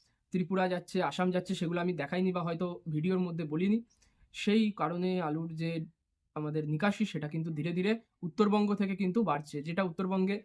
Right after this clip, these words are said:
যদিও আপনার মোটামুটি কুড়ি থেকে পঁচিশ দিন পরে স্টোর খুলেছিল দক্ষিণবঙ্গের চেয়ে, সে তারপরেও কিন্তু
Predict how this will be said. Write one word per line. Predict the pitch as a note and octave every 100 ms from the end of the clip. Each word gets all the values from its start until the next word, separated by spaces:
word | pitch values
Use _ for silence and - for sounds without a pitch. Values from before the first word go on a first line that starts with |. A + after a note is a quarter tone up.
| _ _ _
যদিও | D#3 F3 F3+ A3 G3 G#3+ _ -
আপনার | D#3 E3+ E3+
মোটামুটি | D#3+ E3+ F#3 G3 F#3+ - _ _ -
কুড়ি | G3 F#3+
থেকে | G3 G3 G3 G3+ G3+ G3 - _ _
পঁচিশ | F#3 F3+ G3+ E3+
দিন | G3 D#3+
পরে | F3+ F#3+
স্টোর | - F#3+ F#3+
খুলেছিল | - F#3 F#3 G3+ F3
দক্ষিণবঙ্গের | D#3+ F#3 F3+ F3+ F3+ F#3+
চেয়ে, | G3 C4+ _ _ _ _ _ _ -
সে | - G3+ G#3 G#3+ -
তারপরেও | F#3 G3 F3 F#3+ G#3+ G#3
কিন্তু | G3+